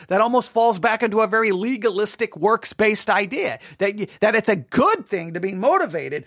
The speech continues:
so that you don't feel guilt or etern-, or the f-, or fear of eternal punishment. I, I'm not,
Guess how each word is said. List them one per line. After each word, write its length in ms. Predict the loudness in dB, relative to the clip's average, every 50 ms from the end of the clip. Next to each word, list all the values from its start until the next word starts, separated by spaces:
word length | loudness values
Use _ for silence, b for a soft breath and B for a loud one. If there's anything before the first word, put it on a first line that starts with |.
| B B B
so 180 | B 0 2
that 160 | 2 2 0 -2
you 180 | -4 -2 0 0
don't 220 | 0 0 -2 -4
feel 240 | -2 0 0 2 0
guilt 380 | 0 0 0 2 2 2 2 0 0
or 180 | 0 2 2 0
etern-, 340 | 0 0 0 0 0 2
or 160 | 2 2 2 2
the 100 | 0 -2
f-, 200 | -6 -6 -8 -2
or 140 | 0 0 0
fear 360 | 0 -2 -2 0 2 4 4
of 140 | 2 0 -2
eternal 380 | -4 -4 -2 -2 -2 -2 -2
punishment. 540 | -2 -2 -2 -2 -2 -2 -6 -8 -10 -12 -8 -6
I, 220 | -4 -4 -4 -4 -6
I'm 240 | -6 -6 -6 -6 -6
not, 260 | -6 -6 -8 -10